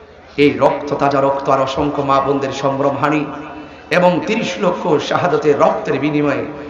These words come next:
এই দেশটা পেয়েছি। দেশকে ভালোবাসা, এই জন্যই আপনাদের কর্তব্য। রাসূল বলেছেন, "হুব্বুল ওয়াতানি মিনাল ঈমান।" দেশকে ভালোবাসা ঈমানের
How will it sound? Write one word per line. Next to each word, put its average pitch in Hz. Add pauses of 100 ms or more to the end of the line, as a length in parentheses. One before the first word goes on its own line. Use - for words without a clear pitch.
(220)
এই 127
দেশটা 135
পেয়েছি। 135
দেশকে 107
ভালোবাসা, 160
এই 175
জন্যই 208
আপনাদের 151
কর্তব্য। 135 (300)
রাসূল 135 (100)
বলেছেন, 143 (160)
"হুব্বুল 147
ওয়াতানি 131
মিনাল 123
ঈমান।" 127 (460)
দেশকে -
ভালোবাসা 180
ঈমানের 143